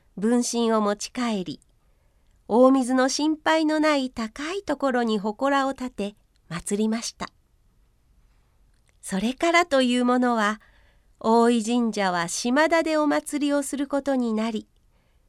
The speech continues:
そのお祭りの時は、大沢の人たちも毎年招かれています。また、祭りの行列は、ご神体を拾ってくれたおばあさんの家の前まで来ると、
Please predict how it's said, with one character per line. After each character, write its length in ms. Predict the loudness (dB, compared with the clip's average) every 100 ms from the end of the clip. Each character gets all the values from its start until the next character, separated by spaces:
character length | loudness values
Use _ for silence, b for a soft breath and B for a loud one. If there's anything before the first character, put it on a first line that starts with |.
| _ -10
そ 220 | 0 2
の 220 | 4 4
お 40 |
祭 380 | 2 2 0 0
り 40 | 0
の 120 | 0
時 340 | -4 -4 -4
は、 220 | -4 -4 b b b b 0
大 220 | 2 4
沢 260 | 4 4
の 120 | 2 0
人 200 | -4 -4
た 160 | -6
ち 140 | -4 -2
も 240 | -2 -4 -14 -20 -12
毎 260 | -8 -6 -4
年 260 | -6 -2
招 280 | 0 0 0
か 120 | -2
れ 100 | -2
て 100 | -2
い 80 | -4
ま 140 | -4 -8
す。 180 | -12 _ _ _ _ _ _ _ _ _ _
ま 160 | -4 -4
た、 240 | -4 -6 b b b b b -4
祭 420 | -4 -2 -2 2
り 60 | 2
の 140 | 2
行 260 | 2 0 0
列 320 | 0 -4 -2
は、 200 | -2 -4 _ _ _ _ _ -2
ご 140 | 0
神 300 | 2 2 0
体 260 | 2 2 2
を 80 | 2
拾 240 | 2 0
っ 40 | 0
て 200 | -4 -4
く 100 | -2
れ 140 | 0
た 240 | 0 0
お 100 | 0
ば 200 | 4 4
あ 60 | 4
さ 180 | 0 0
ん 100 | 2
の 120 | 0
家 220 | 0 0
の 140 | 0 0
前 260 | 0 0
ま 140 | -2 -2
で 140 | -4
来 180 | -4 -6
る 140 | -6
と、 280 | -8 -10